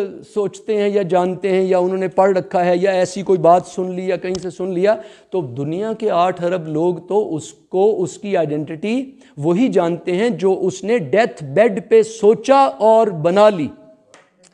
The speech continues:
डेथ बेड पे सोचा और बना ली। वो तो एक शख्स था जिसे ये मौका मिल गया कि डेथ बेड पे उसे ये ख्याल आ गया या ख़बर लग गई। कितनों को मौका मिलता है कि पहले वो बेहोश हों,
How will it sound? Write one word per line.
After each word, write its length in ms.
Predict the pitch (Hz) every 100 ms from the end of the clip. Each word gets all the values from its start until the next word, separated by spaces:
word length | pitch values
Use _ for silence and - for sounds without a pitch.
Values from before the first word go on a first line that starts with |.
| -
डेथ 320 | 285 285 -
बेड 460 | 160 143 339 311 -
पे 120 | 254
सोचा 540 | - 214 208 - 339 - _ _ _ _ _ _ _ _ _ -
और 160 | 170
बना 280 | 170 151 151
ली। 180 | 156 127 90 _ _ _ _ _ 131
वो 120 | 160
तो 140 | 190
एक 240 | 185 220 220
शख्स 320 | 196 180 -
था 80 | 190
जिसे 260 | 170 160 180
ये 100 | 175
मौका 340 | 147 131 170
मिल 200 | 156 156
गया 240 | 156 165
कि 140 | 165 165
डेथ 340 | 123 202 202
बेड 340 | 156 165 165 160
पे 60 |
उसे 220 | 170 160
ये 120 | 165 160
ख्याल 460 | - 147 156 165
आ 100 | 147
गया 220 | 143 156
या 180 | 156 156
ख़बर 360 | 147 - 151 170
लग 280 | 160 135 127
गई। 180 | 170 180 - _ _
कितनों 380 | 180 180 208 247
को 260 | 240 240 220
मौका 360 | 185 170 190
मिलता 360 | 180 165 156 170
है 160 | 170 160
कि 120 | 170
पहले 340 | - 156 170
वो 280 | 156 165 165 - - _ 135
बेहोश 440 | 147 143 160 156
हों, 320 | 143 156 226